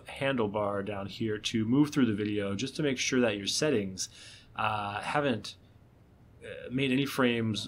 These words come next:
bad. So, like, if you have kind of a poorly lit green screen video, you might see that some patches and spots are see-through on your person because of the way that the light spill might be reflecting back on them or something like that. This one we're good, so we're gonna output that.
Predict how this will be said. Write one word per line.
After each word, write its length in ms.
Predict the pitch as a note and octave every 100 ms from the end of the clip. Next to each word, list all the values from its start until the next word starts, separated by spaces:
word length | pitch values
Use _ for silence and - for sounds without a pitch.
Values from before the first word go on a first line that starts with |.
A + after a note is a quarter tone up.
| -
bad. 600 | G#2+ G2+ G#2+ F#2 E2 F2
So, 180 | - A#2
like, 260 | A2+ A2
if 160 | A#2+ A#2
you 100 | D3
have 380 | D3 C3 B2 -
kind 160 | C3+
of 60 | B2
a 60 | G2
poorly 400 | - G#3 G3 B2+
lit 180 | A2+
green 220 | G2 A2 G#2
screen 320 | - G#2+ G2+
video, 480 | G#2 G2+ F#2+ F#2 - - -
you 60 | C3+
might 120 | D3
see 140 | -
that 140 | C3+ G#2+
some 580 | - C3 B2+ B2 A#2 A2+ - - -
patches 500 | B2 C3 - A2+ F#2+
and 100 | F#2+
spots 540 | - - A2 G2+ -
are 100 | F2+
see-through 640 | - - C3 C3 A2+ G#2
on 100 | G2
your 100 | F#2+
person 460 | - E3 D#3+ G#2 G2
because 480 | G2 - A2+ G#2 G2+
of 120 | G2
the 60 |
way 200 | G2+ G2+
that 160 | G2 F#2
the 80 | G2+
light 300 | G#2 G#2 -
spill 340 | - A2+ G#2
might 300 | G#2 F#2+ -
be 340 | A2 G2+ G2+ G2
reflecting 480 | G2 - A#2+ G#2+
back 240 | G2 G#2 G#2+
on 60 |
them 120 | G2+ G2
or 60 |
something 280 | - G#2 G#2
like 200 | F#2+ F2+
that. 240 | G2 - - - - - - -
This 200 | E3+ E3
one 140 | B2
we're 80 | G2+
good, 400 | A2 B2+ E3 F3 - -
so 140 | -
we're 80 | E3
gonna 160 | F#3 -
output 380 | D#3+ - G#2+ -
that. 220 | F2+